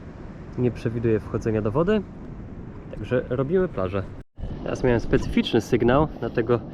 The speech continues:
nie ustawiłem kamery. I słuchajcie, patrzcie na to. Mam tutaj taką oto wywrotkę i to nie byle jaką, bo to jest Volvo. Także kawał dobrego sprzętu, metalowy,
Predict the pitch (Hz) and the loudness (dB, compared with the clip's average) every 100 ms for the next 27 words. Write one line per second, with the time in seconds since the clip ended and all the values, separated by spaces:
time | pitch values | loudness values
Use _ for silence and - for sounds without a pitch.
0 | - - 123 120 - 127 123 127 - 123 | -10 -4 4 4 4 4 6 6 4 4
1 | 117 139 185 - - - - - - - | 6 4 2 0 -8 -10 -8 -10 -10 -8
2 | 113 135 190 - - 180 202 - 101 - | 0 2 2 0 -2 0 0 0 -4 -2
3 | - - 143 - 156 156 107 95 - - | -4 -2 -2 2 2 2 -2 -2 -6 -12
4 | - - - - - - - - 113 117 | -12 -10 -10 -6 -6 -6 -6 0 0 0
5 | 123 127 127 107 - - - - - - | 0 2 2 0 -6 -8 -8 -6 -6 -8
6 | - - - - - - - - - - | -8 -10 -10 -10 -10 -10 -8 -8 -6 -6
7 | - - - - - - - 113 - 117 | -8 -8 -8 -8 -8 -8 -4 -2 2 4
8 | 113 120 113 110 120 - - 139 165 - | 4 2 2 2 0 0 0 0 0 -4
9 | - - - - - 120 113 120 127 190 | -10 -8 -4 0 4 6 6 4 4 2
10 | - 104 101 - 110 107 - - - - | 0 0 0 2 2 2 -2 -4 -6 -6
11 | - - - - - - 165 185 101 101 | -6 -6 -6 -4 -2 2 4 4 2 -2
12 | 95 - - - - - - - 113 143 | -4 -6 -10 -10 -10 -6 -4 -2 0 0
13 | 135 131 123 120 117 117 - 127 127 147 | 0 2 2 2 2 0 0 2 2 4
14 | 135 117 120 120 123 143 | 2 2 2 2 2 0